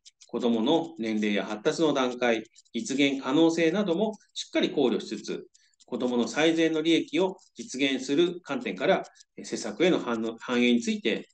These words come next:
ご判断をいただく形になります。なお、子どもの最善の利益を実現するという観点から、えー、他の考慮要素と比較考慮して、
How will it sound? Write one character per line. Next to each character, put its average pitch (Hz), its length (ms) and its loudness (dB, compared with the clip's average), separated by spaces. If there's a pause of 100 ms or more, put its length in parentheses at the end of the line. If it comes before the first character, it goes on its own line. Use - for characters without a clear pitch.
(100)
ご - 80 -2
判 107 220 -2
断 107 120 0
を 165 60 4
い 151 60 2
た 131 80 0
だ 98 100 0
く 92 80 -8
形 92 280 -6
に 147 120 0
な 101 80 -2
り 90 100 -8
ま 82 140 -10
す。 - 180 -16 (760)
な 196 100 4
お、 - 80 2
子 139 100 0
ど 190 80 4
も 202 120 6
の 190 100 2
最 185 240 0
善 202 160 -2
の 190 80 -2
利 190 140 2
益 175 220 2
を 156 100 0
実 110 260 -8
現 123 180 0
す 139 80 -4
る 175 120 4
と 143 80 0
い 95 60 0
う 92 40 -4
観 104 180 -6
点 95 140 -6
か 92 120 -6
ら、 113 200 2 (340)
え 104 40 -12
ー、 95 80 -14
他 202 240 2
の 185 400 0
考 156 160 4
慮 143 140 4
要 143 180 2
素 - 160 -10
と 147 320 -4
比 - 120 -20
較 143 280 -4
考 208 160 6
慮 180 160 6
し - 100 -6
て、 - 260 -4